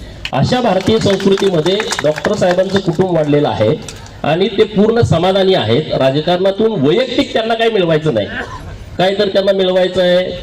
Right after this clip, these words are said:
काहीतरी त्यांना भ्रष्टाचार करायचा आहे, म्हणून अशी-, अशीच लोक आपल्याला जतसाठी असणं अत्यंत महत्त्वाचं आहे.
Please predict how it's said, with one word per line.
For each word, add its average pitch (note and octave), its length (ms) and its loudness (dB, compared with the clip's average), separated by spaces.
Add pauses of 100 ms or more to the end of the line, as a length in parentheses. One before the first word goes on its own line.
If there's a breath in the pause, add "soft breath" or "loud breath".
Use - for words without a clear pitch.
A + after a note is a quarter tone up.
(280)
काहीतरी F3+ 320 0
त्यांना F3+ 260 0
भ्रष्टाचार F3+ 480 0
करायचा F3 380 2
आहे, E3+ 100 2
म्हणून G#3 240 2
अशी-, G3 280 0
अशीच A#3+ 320 2
लोक A#3 200 2
आपल्याला A#3 320 0
जतसाठी A3 560 0 (100)
असणं E3 440 0 (420)
अत्यंत A#3 640 -4
महत्त्वाचं F3+ 520 0
आहे. A2 540 -4